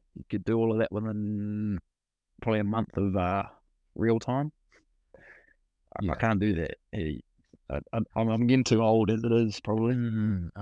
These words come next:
Speaker 2: okay. Yeah, well, yeah, that's probably true. You've sort of wanted to, yeah, start a bit higher. That's fair enough then.
Speaker 1: Yeah.
Speaker 2: Um,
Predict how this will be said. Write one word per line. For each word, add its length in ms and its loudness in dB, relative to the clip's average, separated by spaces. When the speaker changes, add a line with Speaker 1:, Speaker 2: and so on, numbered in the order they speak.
Speaker 2:
okay. 260 -4
Yeah, 220 -2
well, 100 0
yeah, 120 0
that's 120 -2
probably 220 -4
true. 180 -6
You've 300 -4
sort 160 -8
of 40 -4
wanted 240 -8
to, 80 -10
yeah, 60 -10
start 240 -6
a 40 -4
bit 120 -8
higher. 320 -6
That's 160 -14
fair 180 -4
enough 220 -6
then. 160 -6
Speaker 1:
Yeah. 320 -12
Speaker 2:
Um, 460 0